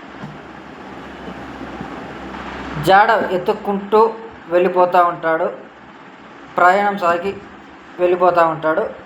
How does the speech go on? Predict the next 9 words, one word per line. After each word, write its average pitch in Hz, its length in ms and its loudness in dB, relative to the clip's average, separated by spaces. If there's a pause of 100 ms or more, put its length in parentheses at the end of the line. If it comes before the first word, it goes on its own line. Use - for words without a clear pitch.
(360)
హనుమంతుడు 175 400 0
వారు. 131 260 0 (2250)
సింధుబి 269 760 4 (360)
అనే 196 180 4
రాక్షసుడు 196 880 2 (1400)
హనుమంతుడికి, 240 840 2 (720)
సింధుబి 240 440 4
అనే 208 140 4
రాక్షసి 185 580 2